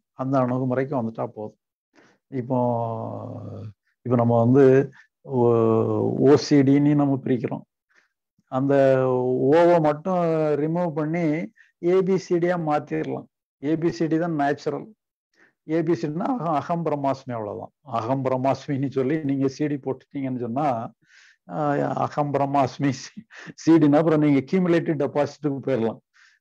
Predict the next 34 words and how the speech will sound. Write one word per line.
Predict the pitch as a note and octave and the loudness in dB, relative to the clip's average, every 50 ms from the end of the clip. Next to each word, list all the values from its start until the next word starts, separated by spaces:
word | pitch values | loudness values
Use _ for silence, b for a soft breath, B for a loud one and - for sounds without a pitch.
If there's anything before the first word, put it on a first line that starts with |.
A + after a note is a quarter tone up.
| b _ | b _
ஆஹ், | D3+ C3+ C3+ B2+ B2 B2+ B2+ C3 B2+ | -10 -6 -4 -2 -2 0 0 2 2
ஏ | C3 C#3 D3 D3 | 2 4 2 2
பி | C#3+ D3+ D3+ | 2 2 0
சி | C3+ - D#3+ D3+ | 0 2 0 2
டின்னுட்டே | C#3 C#3+ D3 C#3+ C#3 B2+ A#2+ D#3 E3 | 2 2 2 2 2 0 0 2 2
வச்சிருங்க. | D3+ C3+ A#2+ - C#3 C3+ C3+ C3 C3 | 2 2 0 0 -2 0 0 0 0
ஓ | B2 C3 D3 | 0 0 0
பி | D#3 C#3+ D#3 C#3+ | 0 0 0 0
சி | D3 - D3+ C#3 | 0 -2 -2 0
டிக்கே | C#3 C#3 B2+ C#3+ D3+ C#3+ | 0 -2 0 0 -2 -2
தீர்வு | - - D3 D3 C#3 C#3+ F3 F3+ | -2 -2 -2 0 0 2 2 2
ஏ | D3 C#3 C#3 C3+ | 2 2 2 2
பி | C#3 C3+ | 0 -2
சி | B2+ - C3+ C3 | -2 -2 -2 -2
டின்னு | A#2+ B2 B2+ A2 | 0 -2 -2 -2
சொல்லி | A2+ A#2 C3+ C#3 | -2 -2 -2 -4
மாத்திட்டீங்கன்னு | B2 A#2 A#2+ G#2 - A2+ G#2+ G#2 C3 B2 B2 A#2+ A2 A2 | -4 -4 -4 -6 -6 -10 -10 -8 -6 -6 -6 -6 -8 -10
சொன்னா | G#2+ F#2+ G2+ A2 A#2+ C#3 C#3 A#2 G#2+ G#2 G#2+ B2 B2+ _ _ _ _ _ _ _ _ _ | -10 -10 -8 -6 -4 -4 -4 -4 -4 -6 -10 -12 -14 _ _ _ _ _ _ _ _ _
அகம் | A#2 A2+ A2+ - D3 C#3+ | -8 -6 -4 -4 -4 -4
பிரம்மாஸ்மி | C#3 D3 C3+ B2 B2+ C3 B2+ B2+ - - A#2+ A2+ | -2 -2 -2 0 0 0 -2 -2 -4 -10 -8 -6
தான் | B2+ D3+ C#3+ A#2+ A#2 C#3+ D3 _ b b b b b - | -4 -2 -2 -2 -4 -6 -10 _ b b b b b -10
நமக்கு | B2+ B2+ C3+ C3 A2+ C3 | -8 -6 -6 -4 -4 -4
வந்து | A#2+ A#2+ C3 D3 | -4 -2 0 -2
ஒரு | C#3+ C3+ - | -2 -2 -4
cumulative | - D3+ D#3 D#3 D#3 D#3 D3 D3 B2 - C3 | -8 -8 -6 -4 -4 -2 -2 -2 -2 -4 -4
deposit, | A#2+ C3 A2 G2+ C3+ C3 C3 - | -4 -4 -4 -2 -4 -4 -4 -6
நம்ம | C3 B2 A#2+ A#2+ | -6 -4 -2 -2
வாழ்க்கையே | B2 C3 C#3 B2+ C3 C#3 C3+ C3+ D3+ | -2 -2 -2 -4 -4 -2 0 0 0
நல்லா | D#3 C#3 B2+ B2+ B2+ B2+ B2 B2 - _ b b b b b _ - B2+ B2+ A#2+ A2+ | -2 -2 -4 -4 -4 -4 -6 -8 -12 _ b b b b b _ -14 -10 -10 -10 -10
accumulate | - - C#3+ C3+ C3 A#2+ B2 A2 G2 | -8 -4 -2 -2 0 0 0 -2 -4
பண்ணி | - B2 A#2+ C3 C#3 A#2+ | -6 -8 -6 -4 -4 -4
develop | A#2+ B2 A#2+ B2 B2+ A#2+ A2+ | -2 0 0 0 -2 -4 -6
பண்ற | - A#2 A2 A#2 A2 | -8 -10 -10 -8 -8
மாதிரி | G#2 A2 A2 A#2+ C3 | -8 -8 -6 -6 -6